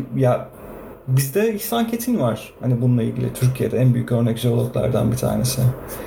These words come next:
Yani İhsan Hoca birçok konuda, e, anekdotu vardır, şey yapar.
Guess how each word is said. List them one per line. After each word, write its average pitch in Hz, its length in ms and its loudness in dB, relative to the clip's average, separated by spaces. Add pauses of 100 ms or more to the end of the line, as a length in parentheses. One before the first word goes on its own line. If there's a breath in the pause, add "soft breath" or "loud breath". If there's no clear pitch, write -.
(340 loud breath)
Yani 127 240 2
İhsan 151 220 -2
Hoca 170 320 0 (600)
birçok 190 300 0
konuda, 135 520 0 (160)
e, 131 40 2 (1080)
anekdotu 135 420 0
vardır, 139 280 0
şey 131 160 0
yapar. 123 260 2